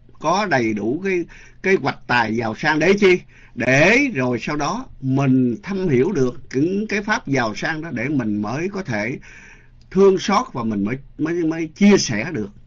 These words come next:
những cái điều này đến với tất cả chúng sinh. Chứ còn mình nghèo quá mình làm được cái gì? A Di Đà Phật. Thành ra thế giới nào mà thầy đến là thế giới đó sẽ được nhiều cái tốt đẹp. Gia đình nào thầy đến là gia đình đó phải là giàu có.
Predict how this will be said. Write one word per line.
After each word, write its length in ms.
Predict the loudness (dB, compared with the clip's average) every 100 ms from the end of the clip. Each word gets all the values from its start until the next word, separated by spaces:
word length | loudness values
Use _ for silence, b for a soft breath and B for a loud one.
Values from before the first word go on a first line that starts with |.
| -20 -10
những 260 | -6 -4
cái 100 | -4
điều 240 | 0 0 0
này 260 | -2 -4 -8 -10
đến 220 | -8 -6
với 140 | -4 -4
tất 140 | -6 -10
cả 160 | -12 -10
chúng 120 | -12
sinh. 180 | -10 -10 -14 b b b b
Chứ 120 | 0
còn 200 | 2 4
mình 140 | 4
nghèo 220 | 4 2
quá 280 | 2 2 2
mình 140 | 2 0
làm 180 | 0
được 100 | -2 -4
cái 100 | -4
gì? 180 | -6 -8 -20 -20 -8
A 140 | -4
Di 160 | -2 -2
Đà 160 | -4 -8
Phật. 120 | -12 -16 b b b b
Thành 120 | -2
ra 120 | 0 2
thế 120 | 2
giới 260 | 4 4
nào 260 | 4 2 2
mà 100 | -2
thầy 160 | -4 -2
đến 280 | -2 -2
là 120 | -4 -4
thế 100 | -2
giới 240 | -2 -2
đó 220 | -6 -8 -12 -10
sẽ 100 | -8
được 220 | -6 -6
nhiều 220 | -6 -6 -6
cái 220 | -8 -8 -10
tốt 180 | -12
đẹp. 120 | -14 -16 -20 -20 -4
Gia 220 | 2 2
đình 220 | 4 2
nào 220 | 2 0 -2
thầy 120 | -4
đến 240 | -2 -4
là 140 | -4 -4
gia 220 | -2 -2
đình 280 | -2 -2 -4
đó 260 | -4 -4 -4
phải 220 | -4 -4
là 80 | -2
giàu 240 | -4 -6
có. 160 | -14